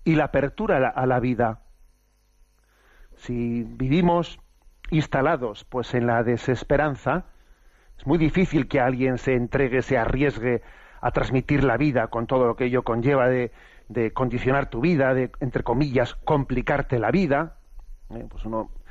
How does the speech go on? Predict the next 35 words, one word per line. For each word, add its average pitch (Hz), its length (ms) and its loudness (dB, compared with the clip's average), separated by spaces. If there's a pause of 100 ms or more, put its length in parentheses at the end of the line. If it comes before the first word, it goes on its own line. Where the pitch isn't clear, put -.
(460)
pues, - 360 -10
mm, 117 280 -10 (420)
sueña 135 540 2
o, 120 180 2
o 123 180 0
imagina 131 540 2
o 135 140 2
diseña 135 460 0
un 135 120 0
futuro 151 400 2
en 143 100 2
el 123 100 -2
que 127 100 -4
no 139 80 -2
se 139 160 0
complique 131 480 0
la 107 100 0
existencia, 117 680 -2
¿no? 196 240 0 (320)
Y 123 100 -2
renuncie 131 500 0
a 139 80 2
transmitir 123 500 -2
la 117 140 4
vida. 123 300 2 (800)
Es 147 140 -8
que, 185 100 0
ojo, 123 460 -2
¿eh? 139 280 -4
La 123 220 2
crisis 135 420 0
de 135 80 2
natalidad 135 480 0
de 131 80 0
Europa 143 440 0